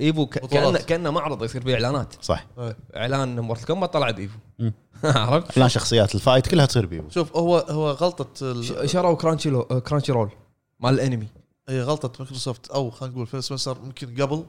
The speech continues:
Speaker 2: ما كان مركز على كمية الألعاب اللي قاعد نشوفها الحين. واحد ورا
Speaker 3: مم.
Speaker 2: الثاني قاعد ياخذ.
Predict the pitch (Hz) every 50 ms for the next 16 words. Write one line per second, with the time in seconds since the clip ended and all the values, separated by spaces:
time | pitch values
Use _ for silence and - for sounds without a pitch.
0 | - - 139 131 - 139 127 117 123 123 - - 120 - - 120 123 127 127 -
1 | - _ _ _ _ _ _ _ - 127 127 139 127 - 123 113 110 - 123 123
2 | 117 117 110 110 120 117 113 - - 143 110 113 107 - 127 123 117 - - _
3 | _ _ _ _ _ _ _ - 143 123 127 120 117 95 90 87 123 117 110 101
4 | 101 107 104 95 - -